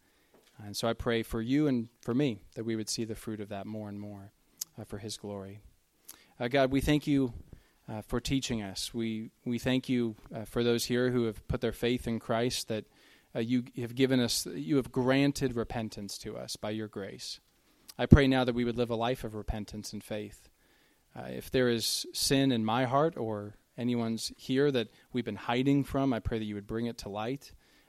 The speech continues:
um, and that we would have a true sense of that sin and yet a, an apprehension of, of the great mercy and steadfast love of God, that we would be quick to run to the throne of grace.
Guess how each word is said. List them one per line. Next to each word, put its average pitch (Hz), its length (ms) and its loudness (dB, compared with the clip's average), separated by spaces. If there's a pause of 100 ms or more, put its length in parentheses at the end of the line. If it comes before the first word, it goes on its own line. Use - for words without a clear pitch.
um, 101 480 -10
and 107 240 -8
that 110 160 -6 (300)
we 127 200 -4
would 117 120 -2
have 113 100 -4
a 107 60 -6
true 127 260 -2
sense 135 460 0
of 123 100 -2
that 127 220 -2
sin 135 280 0
and 117 120 0
yet 113 200 -2
a, 104 140 -4 (300)
an 127 100 -6
apprehension 131 720 2
of, 107 240 -4
of 117 320 -10
the 113 100 -4
great 117 300 -4
mercy 117 460 -2
and 104 120 -4
steadfast 110 540 -6
love 107 180 -8
of 104 140 -14
God, 98 320 -12 (500)
that 113 100 -4
we 120 100 2
would 113 100 -2
be 117 100 -4
quick - 360 0
to 123 120 -4
run 110 280 -4
to 107 100 -10
the 104 120 -10
throne 107 280 -6
of 98 100 -12
grace. 98 480 -10